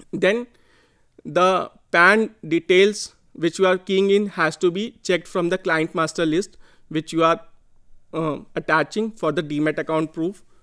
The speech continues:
We are checking the bank account details as well as we are checking our own records of your entitlement, that how much amount of money and shares have been transferred in your name by the company.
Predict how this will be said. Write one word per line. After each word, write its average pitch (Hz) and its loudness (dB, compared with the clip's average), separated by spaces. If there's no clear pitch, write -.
We 165 2
are 180 4
checking 190 -2
the 190 4
bank 165 0
account 175 -2
details 170 -2
as 160 0
well 190 2
as 180 0
we 180 2
are 185 2
checking 185 -4
our 175 -2
own 190 2
records 165 -2
of 165 -2
your 175 2
entitlement, 160 -2
that 156 -4
how 151 -6
much 175 -2
amount 156 -2
of 165 -6
money 151 -4
and 160 -4
shares 151 -2
have 139 -6
been 156 -4
transferred 151 -6
in 143 -2
your 151 0
name 175 -2
by 156 2
the 165 -2
company. 131 -6